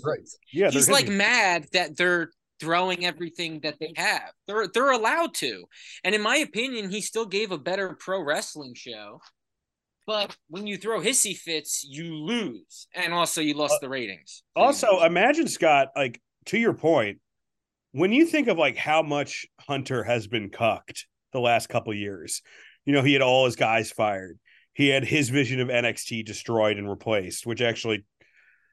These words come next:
Speaker 1: you know, to Vince and Bruce's and Michaels's credit, is, has, has worked. Um, you've had all these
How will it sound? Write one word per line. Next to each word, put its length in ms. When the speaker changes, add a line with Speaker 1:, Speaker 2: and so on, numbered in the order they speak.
Speaker 1:
you 80
know, 140
to 180
Vince 240
and 100
Bruce's 500
and 200
Michaels's 540
credit, 340
is, 140
has, 260
has 180
worked. 500
Um, 460
you've 180
had 180
all 320
these 300